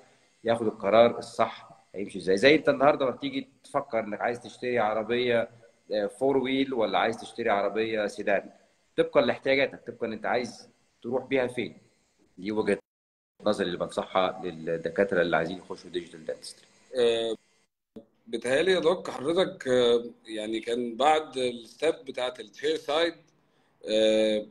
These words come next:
Speaker 2: حضرتك جبت كمان لاب عندك في العيادة.
Speaker 1: أنا ابتديت لاب سايد.
Speaker 2: ابتديت لاب سايد؟ آه.
Speaker 1: آه.
Speaker 2: أوكي.
Speaker 1: أنا ابتديت
Speaker 2: بس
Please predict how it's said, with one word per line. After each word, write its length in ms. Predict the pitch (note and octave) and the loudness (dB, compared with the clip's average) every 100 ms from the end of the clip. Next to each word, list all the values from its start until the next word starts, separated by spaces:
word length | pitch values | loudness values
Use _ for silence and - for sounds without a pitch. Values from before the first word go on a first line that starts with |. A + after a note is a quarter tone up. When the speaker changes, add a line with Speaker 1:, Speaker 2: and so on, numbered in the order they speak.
| - | -16
Speaker 2:
حضرتك 240 | - C3+ D3+ | -2 2 4
جبت 300 | C3 D3+ D3+ | 4 2 0
كمان 380 | C3 B2+ D3 D#3 | -2 0 2 2
لاب 500 | C3+ C#3+ D#3 A#2 G2 | 4 4 4 2 -2
عندك 520 | A#2 C#3 C3 A#2+ - | -2 0 0 -2 -8
في 120 | G#2+ | -10
العيادة. 560 | F#2 G2+ B2+ C#3+ E3+ E3 - _ _ _ | -6 0 0 2 0 -2 -14 _ _ _
Speaker 1:
أنا 120 | G#2+ | 4
ابتديت 360 | G2+ A#2+ C3 A#2+ | 6 6 4 6
لاب 160 | C3+ - B2 - _ _ - | 6 4 -4 -10 _ _ -4
سايد. 280 | - G#2+ E2+ - - _ - | 4 4 4 -8 -20 _ -4
Speaker 2:
ابتديت 260 | B2+ D#3 C3 | 0 2 4
لاب 260 | C#3 C#3+ | 4 4
سايد؟ 500 | B2+ C#3+ D#3 F3 F3 - _ _ _ _ _ | 0 0 2 2 -2 -12 _ _ _ _ _
آه. 260 | G#2+ B2+ D#3+ | -8 -8 -6
Speaker 1:
آه. 240 | E2 - - - _ _ _ _ _ _ _ _ _ _ | -8 -8 -16 -20 _ _ _ _ _ _ _ _ _ _
Speaker 2:
أوكي. 200 | A2 - A2+ | -12 -2 0
Speaker 1:
أنا 80 | G#2+ | 2
ابتديت 200 | G#2+ - _ | 0 -8 _
Speaker 2:
بس 160 | B2+ | -2